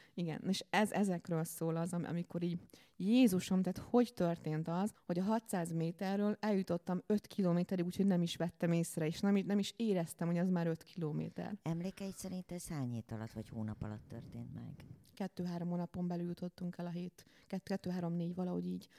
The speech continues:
Speaker 1: a hét kilométerig. Tehát nagyon-nagyon gyorsan.
Speaker 2: Az, az tényleg nagyon gyors tempó a há-, hú, három, három hónap.
Speaker 1: Igen.
Speaker 2: Tehát akkor a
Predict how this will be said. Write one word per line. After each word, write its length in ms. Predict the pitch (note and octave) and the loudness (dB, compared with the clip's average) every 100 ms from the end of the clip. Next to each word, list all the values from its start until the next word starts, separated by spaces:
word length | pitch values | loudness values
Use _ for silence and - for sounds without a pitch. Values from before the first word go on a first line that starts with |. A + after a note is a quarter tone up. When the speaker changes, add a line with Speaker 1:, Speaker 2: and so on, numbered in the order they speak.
| - - - | -20 -18 -2
Speaker 1:
a 40 | |
hét 200 | F3+ F3+ | 0 0
kilométerig. 640 | - F#3+ F#3 F#3 F#3+ G3 - _ _ - - _ | -2 -4 -2 -4 -8 -14 -18 _ _ -20 -20 _
Tehát 180 | G3 F3+ | 0 6
nagyon-nagyon 640 | A3 G#3+ G3 F3+ F3 F3 | 10 10 10 6 4 2
gyorsan. 500 | F3 E3+ - - F#3+ - - - _ _ | 2 -2 -6 -8 -10 -12 -20 -20 _ _
Speaker 2:
Az, 200 | - B2+ - | -14 -14 -12
az 120 | B2 | -10
tényleg 340 | - A#2 A2+ | -6 -6 -6
nagyon 320 | G2+ G#2 G#2+ G#2 | -8 -8 -6 -8
gyors 280 | G#2+ A2 | -8 -10
tempó 400 | - A2 A#2+ G#2+ | -10 -12 -10 -8
a 220 | A2 A2 A#2+ _ _ | -8 -8 -12 _ _
há-, 220 | - C#3 - _ | -20 -20 -20 _
hú, 100 | A#2+ A2 - _ - | -20 -20 -20 _ -14
három, 380 | B2+ B2+ B2+ B2+ | -12 -12 -12 -12
három 300 | C3+ C3+ C3 | -10 -8 -8
hónap. 420 | B2+ B2+ B2 B2 - - - - | -10 -10 -10 -12 -14 -18 -20 -10
Speaker 1:
Igen. 100 | G3 | -6
Speaker 2:
Tehát 180 | F#3+ G3 | -4 -6
akkor 240 | F#3 - | -6 -8
a 120 | - | -10